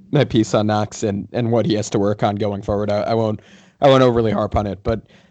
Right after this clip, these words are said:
uh, yeah, I'm pretty content to wrap up there. Just, just with the note that we're, we're gonna keep producing content. I mean, we're gonna figure out ways to be creative, have guests on, um, and, and maybe get into some of our typical off-season coverage, which will include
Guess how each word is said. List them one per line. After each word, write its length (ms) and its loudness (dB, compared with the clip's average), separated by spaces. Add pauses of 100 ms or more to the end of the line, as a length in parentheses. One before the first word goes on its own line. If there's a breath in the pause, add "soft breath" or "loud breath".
uh, 300 8
yeah, 260 6
I'm 180 0
pretty 200 4
content 400 -2
to 80 0
wrap 300 4
up 160 -2
there. 220 4
Just, 280 -6
just 220 -8
with 160 0
the 80 4
note 480 0
that 200 -2
we're, 180 2
we're 160 -2
gonna 140 2
keep 340 -2 (100)
producing 360 -2
content. 520 -2
I 60 0
mean, 140 0
we're 80 0
gonna 120 -2
figure 200 0
out 120 4
ways 280 2
to 80 -10
be 120 -2
creative, 480 -2
have 220 -4
guests 280 0
on, 260 -2 (440 soft breath)
um, 540 4
and, 240 2
and 160 0
maybe 240 4
get 140 4
into 180 -2
some 160 -2
of 60 2
our 100 4
typical 400 -4
off-season 520 0
coverage, 480 0
which 220 -2
will 80 0
include 460 2